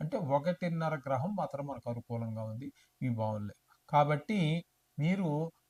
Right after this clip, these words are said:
రాహుకి, కేతువుకి ఖచ్చితంగా చేయించుకున్నట్టయితే, అంటే దానాలు ఇచ్చుకోవటమో, జపం చేయించుకోవటమో, మీ ఆర్థిక పరిస్థితిని బట్టి, లేకపోతే నలభై రోజులు తిరగటమో, రోజు ఎలాగా చేస్తున్నారు కదా నవగ్రహ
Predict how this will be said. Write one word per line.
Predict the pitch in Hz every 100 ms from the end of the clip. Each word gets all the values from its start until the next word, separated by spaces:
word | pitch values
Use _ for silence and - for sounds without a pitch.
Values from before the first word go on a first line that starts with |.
| -
రాహుకి, | 123 143 170 185 202 202 - 220 233 240 -
కేతువుకి | 127 120 120 113 104 113 - _ _ _ _ _ _ _ _ _ _ _ _ -
ఖచ్చితంగా | 139 - 147 139 120 123 - _ -
చేయించుకున్నట్టయితే, | 156 156 135 127 120 120 117 180 190 139 139 - _ _ -
అంటే | 120 139 - _
దానాలు | 180 131 135 131 123
ఇచ్చుకోవటమో, | 117 - 120 117 120 110 113 - _ _ 143
జపం | 135 120 123
చేయించుకోవటమో, | 110 117 117 110 - 113 113 113 107 110 - 147
మీ | 156
ఆర్థిక | 160 165 135 135 135
పరిస్థితిని | - 120 - 127
బట్టి, | 113 113 120
లేకపోతే | 127 135
నలభై | 123 120 120
రోజులు | 120 117 120 - - _ _
తిరగటమో, | 135 131 123 120 110 120 - _ -
రోజు | 190 247
ఎలాగా | 226 226 226
చేస్తున్నారు | 190 202 - 196 170
కదా | 165 160
నవగ్రహ | 147 151 151 143